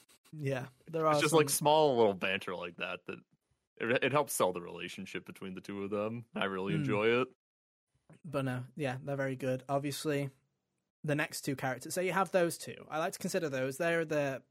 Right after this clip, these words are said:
Speaker 1: brand new characters, quote unquote, brand new characters. They're the brand new pair. You have
Speaker 2: Mm-hmm.
Speaker 1: then the two characters that you meet who are kind of like your surrogate kind of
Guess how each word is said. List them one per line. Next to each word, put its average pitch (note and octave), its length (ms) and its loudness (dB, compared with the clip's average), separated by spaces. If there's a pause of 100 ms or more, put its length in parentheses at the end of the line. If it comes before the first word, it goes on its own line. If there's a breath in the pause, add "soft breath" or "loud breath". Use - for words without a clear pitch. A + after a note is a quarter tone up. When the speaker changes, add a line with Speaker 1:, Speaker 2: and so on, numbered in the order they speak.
(460)
Speaker 1:
brand D#3 320 2
new E3+ 160 0
characters, - 840 -8 (760)
quote D3 260 2
unquote, C3+ 300 -4
brand C#3 260 -2
new C3 120 -4
characters. B2 400 -6
They're D3+ 120 -2
the C#3+ 80 -2
brand C#3 240 0
new B2+ 140 -6
pair. A2 360 -8 (240 soft breath)
You C#3+ 180 0
have C#3+ 320 4
Speaker 2:
Mm-hmm. F3+ 200 -6
Speaker 1:
then D3 420 2 (720)
the D3 140 2
two D3 200 0
characters C3+ 380 0
that B2+ 80 -6
you C3 120 -4
meet B2+ 280 -4
who C3 180 0
are A#2+ 340 -2
kind C#3 320 -4
of B2+ 140 -4
like A2+ 300 -8
your G#2+ 380 -10
surrogate B2 760 -8
kind A#2+ 320 -8
of A2+ 300 -12